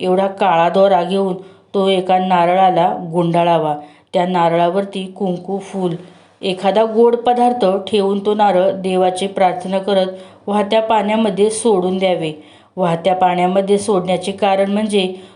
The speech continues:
तो नारळ जेवढे दूर निघून जाईल तेवढे तुमच्यापासून कर्ज देखील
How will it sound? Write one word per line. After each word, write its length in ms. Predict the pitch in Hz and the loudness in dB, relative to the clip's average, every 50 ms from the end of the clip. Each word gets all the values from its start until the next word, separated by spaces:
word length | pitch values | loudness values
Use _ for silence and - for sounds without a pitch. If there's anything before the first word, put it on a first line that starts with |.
| _ _ - | _ _ 0
तो 120 | 220 208 202 | 0 0 2
नारळ 360 | 202 208 208 214 214 196 185 | 2 2 2 2 2 2 0
जेवढे 440 | 185 180 202 233 247 247 254 269 277 | 0 0 2 2 4 4 4 2 2
दूर 400 | 220 202 196 214 214 226 247 247 | 0 -2 -2 0 2 2 2 2
निघून 340 | 240 254 254 254 262 262 240 | 2 2 2 4 2 2 4
जाईल 360 | 247 262 262 233 185 180 - - - - - _ _ - | 4 2 2 2 0 -4 -8 -12 -16 -20 -20 _ _ -2
तेवढे 260 | 202 180 175 185 202 | 0 0 2 2 0
तुमच्यापासून 680 | 202 214 220 185 - 190 180 185 185 185 180 180 196 185 | 0 0 -4 -2 -2 -2 0 0 0 0 -2 -2 -6 -6
कर्ज 340 | 185 - 196 185 180 175 185 | -4 -2 0 0 0 0 -2
देखील 440 | 180 180 185 180 185 208 226 269 | -2 0 -2 -2 -2 -2 -2 -2